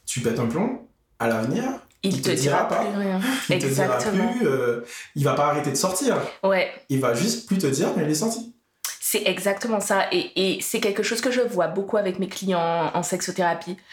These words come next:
Speaker 2: Je leur dis, il y a une différence entre péter un câble parce que vous n'avez pas aimé quelque chose et exprimer que vous n'avez pas aimé quelque chose. Parce que,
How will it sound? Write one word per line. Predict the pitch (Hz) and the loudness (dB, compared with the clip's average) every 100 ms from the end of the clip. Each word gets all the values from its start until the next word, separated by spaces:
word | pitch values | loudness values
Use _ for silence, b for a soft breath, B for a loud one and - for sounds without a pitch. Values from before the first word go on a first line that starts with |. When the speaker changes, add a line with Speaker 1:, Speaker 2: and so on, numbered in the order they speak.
| B | B
Speaker 2:
Je | B 190 | B 2
leur | 262 | 2
dis, | 214 | 0
il | 196 | 0
y | |
a | 202 | 0
une | 247 | 0
différence | 226 233 190 170 | -2 0 0 0
entre | 185 180 | -2 -4
péter | - 190 196 | -2 -2 0
un | 202 | 0
câble | 202 165 160 | 0 0 0
parce | - 170 | -2 -2
que | - | -2
vous | 170 180 | 0 0
n'avez | 165 170 | 0 0
pas | 185 | 0
aimé | 196 190 | 0 0
quelque | 175 175 | -2 -2
chose | 160 175 190 - B B B | -2 -2 -2 -8 B B B
et | 233 233 | -4 -2
exprimer | 226 - - 208 196 | -2 -2 -4 -2 -2
que | 220 | -2
vous | 208 | 0
n'avez | 185 160 156 | 0 -2 -2
pas | 156 | -2
aimé | 147 151 | -2 -4
quelque | 160 147 | -4 -4
chose. | - 120 - - - _ _ _ B B B | -4 -4 -4 -8 -12 _ _ _ B B B
Parce | 220 | 0
que, | 214 | 2